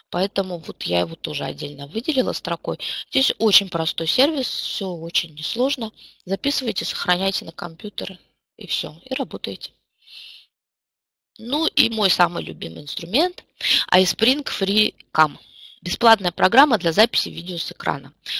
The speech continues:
Она тоже на русском языке. Э,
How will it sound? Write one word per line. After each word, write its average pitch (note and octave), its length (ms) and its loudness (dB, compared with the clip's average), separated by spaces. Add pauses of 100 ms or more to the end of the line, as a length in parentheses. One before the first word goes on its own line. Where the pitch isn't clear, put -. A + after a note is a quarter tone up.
(100)
Она C4 160 6
тоже G#3+ 240 2
на G3 100 6
русском F#3 340 -2
языке. G3+ 460 2 (600)
Э, - 300 -6